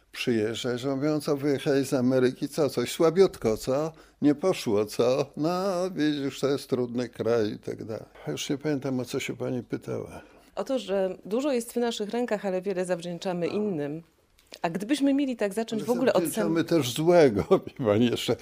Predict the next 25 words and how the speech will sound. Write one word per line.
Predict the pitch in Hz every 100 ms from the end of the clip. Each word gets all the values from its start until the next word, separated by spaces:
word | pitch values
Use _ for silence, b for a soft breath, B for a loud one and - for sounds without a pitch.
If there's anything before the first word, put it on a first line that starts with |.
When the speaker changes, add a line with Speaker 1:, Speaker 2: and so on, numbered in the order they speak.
| B B -
Speaker 1:
tłum | 123 135 139 131
zawistnych | - 123 110 196 185 - - 131 120 123
ludzi, | 120 113 117
który | 113 131 117
nas | 117 113
potwornie | - 110 - 117 113 104 104 107
niszczy | 110 113 - 113 - B B
i | 120
marzy | 113 117 123 123 123 120 117
o | 113
tym, | 117 107
żeby, | 95 104 98 101 95 b b b
żeby | - 117 110 110
nie | 110
poszło. | - 95 - - 123
No, | 123
ja | 127 123
to | 123
mam | 104 104 - - 156 113 -
takie | - - 110
reakcje | 104 113 110 - - 110 101
bardzo | 110 113 107 92 -
często, | - 98 98 - - -
jak | - - -
tu | - -